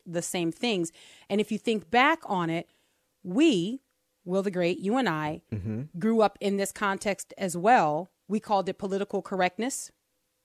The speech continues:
Speaker 1: right?
Speaker 2: Yep.
Speaker 1: Like, we, we called it, you know, I mean, today we call it indoctrination when we look at it happening with our kids, but we too went through this same funnel where you just have to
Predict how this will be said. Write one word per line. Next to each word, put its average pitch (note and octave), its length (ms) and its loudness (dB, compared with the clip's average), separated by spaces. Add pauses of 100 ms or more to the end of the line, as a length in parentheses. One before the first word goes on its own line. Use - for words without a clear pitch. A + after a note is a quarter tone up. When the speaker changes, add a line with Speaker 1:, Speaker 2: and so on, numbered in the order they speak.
(800)
Speaker 1:
right? G#3 380 2
Speaker 2:
Yep. - 160 -2
Speaker 1:
Like, F#3+ 160 0
we, A3 240 -2
we G#3 140 -4
called G3 340 2
it, G3+ 200 0
you A3 180 -2
know, F3 340 4
I G#3 60 2
mean, F#3+ 280 2 (320)
today G3+ 640 4 (240)
we A3 140 0
call F#3 320 4
it F3 80 2
indoctrination F#3 800 -2
when E3+ 100 -2
we E3+ 80 -2
look F3+ 200 -4
at F3+ 60 -2
it - 60 -4
happening F3 360 -2
with F3 160 -2
our E3+ 120 0
kids, E3+ 320 -2
but E3 280 -2 (180)
we A3+ 240 -2
too F#4 260 4
went G3 220 0
through F#3+ 120 -6
this G3 160 -2
same F3+ 440 -2
funnel A3 640 2
where F#3+ 160 2
you F#3+ 160 0
just G3 180 -2
have F#3+ 200 2
to E3 200 0